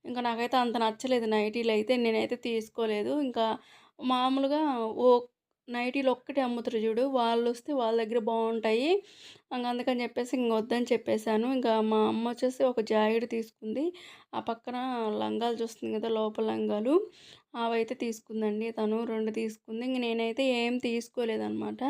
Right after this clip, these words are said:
నాకు నచ్చలేదు. ఇంకా ఆ తర్వాత మళ్ళీ ఇవేవో బాగున్నాయి అన్నట్టుగా చూపిమన్నాను, అవి అంత అనిపించలేదు నాకు కంటికి.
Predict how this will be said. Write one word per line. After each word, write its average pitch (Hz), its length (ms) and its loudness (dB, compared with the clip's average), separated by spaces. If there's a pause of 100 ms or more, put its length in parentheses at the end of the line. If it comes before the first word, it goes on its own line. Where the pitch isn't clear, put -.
(600)
నాకు 220 180 -6
నచ్చలేదు. 226 580 2
ఇంకా 233 360 2
ఆ 214 40 4
తర్వాత 226 320 0
మళ్ళీ 233 440 4 (100)
ఇవేవో 233 560 4
బాగున్నాయి 233 600 2
అన్నట్టుగా 226 460 0
చూపిమన్నాను, 240 1000 -2 (720)
అవి 247 280 4
అంత 247 240 2
అనిపించలేదు 220 720 2
నాకు 226 420 0
కంటికి. 269 800 -2